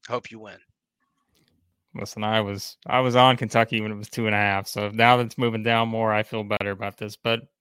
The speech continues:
Speaker 2: listen, if you, if I'm betting against you, you're in good shape. So, um, congratulations, Florida fans. You are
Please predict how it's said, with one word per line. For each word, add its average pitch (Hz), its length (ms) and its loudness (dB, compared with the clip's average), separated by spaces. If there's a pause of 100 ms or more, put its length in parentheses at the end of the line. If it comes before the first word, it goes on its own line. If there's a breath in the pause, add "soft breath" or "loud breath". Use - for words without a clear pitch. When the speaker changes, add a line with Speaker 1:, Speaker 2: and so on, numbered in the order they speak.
(120)
Speaker 2:
listen, 117 320 -6
if 104 120 -10
you, 131 100 -4
if 131 100 -6
I'm 147 220 4
betting 156 240 4
against 147 340 -2
you, 143 80 0
you're 123 160 -2
in 117 80 -4
good 110 160 -2
shape. - 380 -8
So, 110 320 -2 (340 soft breath)
um, 104 640 0 (100)
congratulations, 110 760 -2
Florida 101 280 -8
fans. 104 380 -12
You 107 180 -6
are 104 240 -8